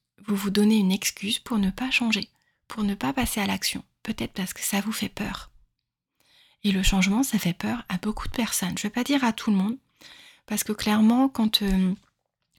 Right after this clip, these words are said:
quand on a fait un, un certain travail sur soi, le changement, il fait partie du quotidien vraiment comme, euh,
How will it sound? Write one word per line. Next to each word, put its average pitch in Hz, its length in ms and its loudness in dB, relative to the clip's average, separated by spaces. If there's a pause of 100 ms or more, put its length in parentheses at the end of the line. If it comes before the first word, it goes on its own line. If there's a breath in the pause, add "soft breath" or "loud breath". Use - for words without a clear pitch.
quand 190 200 2
on 202 80 4
a 196 80 2
fait 226 100 0
un, 220 100 2 (180)
un 185 80 -4
certain 208 300 -4
travail 208 360 0
sur - 200 -4
soi, 240 260 2
le 226 80 2
changement, 202 500 2 (680 loud breath)
il 214 80 -4
fait 254 140 2
partie 247 300 -2
du 208 120 2
quotidien 240 500 0
vraiment 226 320 4
comme, 202 240 0
euh, 175 380 -2